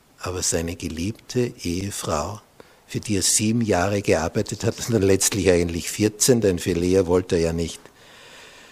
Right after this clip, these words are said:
ein Jahr arbeiten, auch nicht einen Tag, er wollte nur die eine. Und letztlich hat er vierzehn Jahre für sie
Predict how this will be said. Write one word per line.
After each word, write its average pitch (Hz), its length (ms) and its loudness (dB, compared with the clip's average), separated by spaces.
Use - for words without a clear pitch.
ein 92 260 0
Jahr 123 260 8
arbeiten, 147 520 6
auch 120 140 6
nicht 113 260 4
einen 92 320 2
Tag, 113 320 4
er 117 120 2
wollte 131 200 4
nur 170 120 4
die 202 200 2
eine. 196 320 4
Und 101 120 -12
letztlich 104 360 -2
hat 107 80 2
er 101 80 -2
vierzehn - 640 0
Jahre 104 420 0
für - 200 -4
sie 92 400 -2